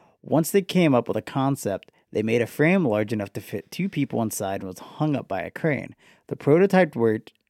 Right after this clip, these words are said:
and Cameron was overjoyed. He wrote the Alien Queen quickly afterwards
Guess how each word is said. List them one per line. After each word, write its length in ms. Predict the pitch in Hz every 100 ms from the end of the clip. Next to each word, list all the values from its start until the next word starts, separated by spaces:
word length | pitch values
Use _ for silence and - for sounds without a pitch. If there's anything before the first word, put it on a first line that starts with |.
| _ _ _ _
and 140 | 113
Cameron 380 | - 151 175 180
was 120 | 156
overjoyed. 640 | 135 120 113 107 87 82 - _
He 140 | - 123
wrote 220 | 151 180
the 200 | 120 131
Alien 260 | 127 117 113
Queen 260 | 120 104
quickly 400 | - 123 113 110
afterwards 680 | 98 104 101 82 78 80 -